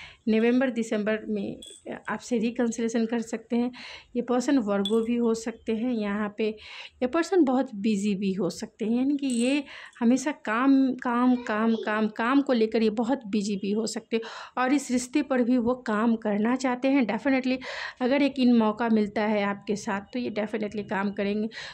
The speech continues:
तो जब भी आपका रिकन्सिलिएशन हो आप कमेंट में बॉक्स में ज़रूर बताएं, क्योंकि ये पर्सन जो है अभी जेन्युइन फीलिंग में है,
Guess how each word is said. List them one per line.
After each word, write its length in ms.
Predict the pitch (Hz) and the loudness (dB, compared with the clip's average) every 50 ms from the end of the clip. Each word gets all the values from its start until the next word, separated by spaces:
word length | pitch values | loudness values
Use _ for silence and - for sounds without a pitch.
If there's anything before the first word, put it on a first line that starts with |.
| - - | -10 -6
तो 60 | 247 | -2
जब 160 | 220 285 254 | 0 0 2
भी 100 | 262 320 | 4 4
आपका 280 | 320 294 294 302 - 269 | 4 2 0 -2 0 0
रिकन्सिलिएशन 680 | 247 247 247 254 240 240 233 233 233 220 220 226 233 220 | 0 0 0 2 0 0 0 0 0 -2 0 0 2 2
हो 100 | 226 247 | 2 2
आप 260 | 247 240 226 220 - | 2 0 -2 -4 -4
कमेंट 300 | - 220 226 277 294 302 | -2 0 2 2 4 4
में 140 | 285 269 233 | 2 2 2
बॉक्स 360 | 226 208 220 214 - - - - | 0 -2 -2 -4 -8 -10 -4 0
में 120 | 220 208 | 0 0
ज़रूर 280 | 190 196 190 202 220 240 | 2 2 0 0 0 0
बताएं, 360 | 240 233 214 - 226 220 254 247 - - - - - _ - | -2 -2 -2 -2 -2 -2 -2 -4 -8 -12 -14 -14 -16 _ 0
क्योंकि 240 | 285 277 277 285 | 2 2 4 4
ये 160 | 285 269 269 269 | 2 2 2 0
पर्सन 500 | 269 - 247 247 254 254 311 302 294 285 | 0 0 0 0 0 2 2 2 2 2
जो 140 | 269 269 | 2 2
है 340 | 254 247 262 262 269 277 277 | 2 2 2 4 4 2 2
अभी 320 | - - - 240 240 277 262 | 0 -2 -4 -4 -2 -2 -2
जेन्युइन 500 | 226 214 214 202 208 220 240 247 247 247 | 0 0 0 2 4 4 4 4 4 2
फीलिंग 440 | 247 - 233 196 202 208 208 202 | 0 -2 -2 0 0 0 0 0
में 80 | 202 214 | 0 0
है, 100 | 214 262 | 0 -2